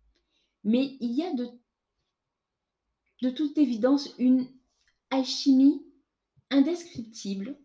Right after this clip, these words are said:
entre cette grande intelligence cosmique et notre être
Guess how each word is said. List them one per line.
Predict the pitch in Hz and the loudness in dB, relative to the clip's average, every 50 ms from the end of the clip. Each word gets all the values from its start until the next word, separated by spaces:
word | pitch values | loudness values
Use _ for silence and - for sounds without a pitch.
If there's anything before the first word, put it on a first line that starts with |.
| _ _ _ _ _ _ _ _ _ _ _ _ | _ _ _ _ _ _ _ _ _ _ _ _
entre | - 233 226 - - 269 | -6 -6 -6 -4 -6 -6
cette | 262 - 254 233 226 - | -4 -2 -4 -4 -4 -6
grande | - 190 - 220 269 302 294 | -8 -8 -4 0 2 2 2
intelligence | 262 240 208 - 254 220 220 226 208 226 240 254 247 - | 2 0 -2 -6 -6 -6 -6 -6 -6 -6 -6 -6 -8 -10
cosmique | - - 185 190 - - - 202 202 202 - - - - _ _ _ _ _ _ _ _ _ _ _ _ _ _ _ _ _ _ _ _ _ _ _ _ _ _ _ _ _ _ _ _ _ _ _ _ _ _ _ _ _ _ _ _ _ _ _ _ _ _ _ - | -10 -10 -10 -10 -10 -10 -8 -8 -8 -8 -12 -18 -20 -20 _ _ _ _ _ _ _ _ _ _ _ _ _ _ _ _ _ _ _ _ _ _ _ _ _ _ _ _ _ _ _ _ _ _ _ _ _ _ _ _ _ _ _ _ _ _ _ _ _ _ _ 0
et | 247 240 | 2 2
notre | 240 226 226 - - - | 2 2 0 -4 -6 -6
être | 262 285 285 - - - | -6 -6 -6 -10 -20 -20